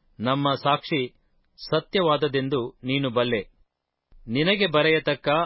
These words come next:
ಅನೇಕ ಸಂಗತಿಗಳಿದ್ದವು, ಆದರೆ ಮಸಿ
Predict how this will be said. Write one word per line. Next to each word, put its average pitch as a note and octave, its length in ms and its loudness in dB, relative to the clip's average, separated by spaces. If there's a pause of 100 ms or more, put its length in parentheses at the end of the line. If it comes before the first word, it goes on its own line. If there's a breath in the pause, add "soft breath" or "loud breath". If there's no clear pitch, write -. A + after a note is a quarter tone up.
(160)
ಅನೇಕ D#3 420 0
ಸಂಗತಿಗಳಿದ್ದವು, C#3 920 -2 (920)
ಆದರೆ C#3 400 4 (760)
ಮಸಿ D#3+ 420 0